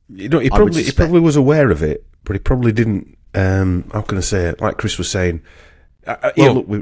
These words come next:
Speaker 1: we, we're, we're
Speaker 3: um,
Speaker 1: hypothesizing. We don't really know, but,
Speaker 3: may-, may-, maybe
Speaker 1: um,
Speaker 3: that's, maybe
Speaker 1: he
Speaker 3: that's
Speaker 1: went,
Speaker 3: system.
Speaker 1: certainly went along with it anyway.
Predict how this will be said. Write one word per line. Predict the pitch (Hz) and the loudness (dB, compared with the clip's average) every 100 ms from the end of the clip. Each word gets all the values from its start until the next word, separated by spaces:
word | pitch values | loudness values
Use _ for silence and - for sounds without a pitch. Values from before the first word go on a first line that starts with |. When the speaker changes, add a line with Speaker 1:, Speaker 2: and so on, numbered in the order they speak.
| - | -6
Speaker 1:
we, | 107 - | -12 -2
we're, | 127 123 | 2 2
we're | 131 | 2
Speaker 3:
um, | 139 156 | 2 2
Speaker 1:
hypothesizing. | 139 101 110 92 | -2 -4 -6 -4
We | 95 | 0
don't | 123 123 | 2 2
really | 117 101 | 2 0
know, | 101 90 | 0 -2
but, | 76 113 82 | 0 0 2
Speaker 3:
may-, | 143 170 | 2 2
may-, | 92 | 4
maybe | - 151 147 | 2 2 0
Speaker 1:
um, | |
Speaker 3:
that's, | 147 147 - | -4 -6 -8
maybe | 117 147 143 | -2 2 2
Speaker 1:
he | |
Speaker 3:
that's | 135 151 | 2 2
Speaker 1:
went, | 165 | 0
Speaker 3:
system. | - 185 | 2 2
Speaker 1:
certainly | 156 147 | 2 2
went | 143 | 2
along | 127 135 | 2 2
with | 101 98 | 2 0
it | |
anyway. | 98 113 | -2 0